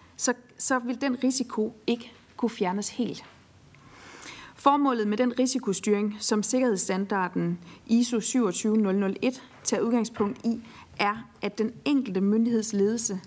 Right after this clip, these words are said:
bliver gjort, bliver gjort bekendt med de aktuelle risici og prioriterer ressourcerne derefter.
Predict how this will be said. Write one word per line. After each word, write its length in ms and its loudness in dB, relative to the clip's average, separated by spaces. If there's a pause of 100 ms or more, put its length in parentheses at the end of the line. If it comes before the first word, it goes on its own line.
(460)
bliver 160 6
gjort, 320 -2 (1200)
bliver 140 6
gjort 240 2
bekendt 520 -4
med 140 2
de 100 -6 (100)
aktuelle 500 -2
risici 480 -2 (160)
og 140 2
prioriterer 540 -2
ressourcerne 560 -2
derefter. 360 -6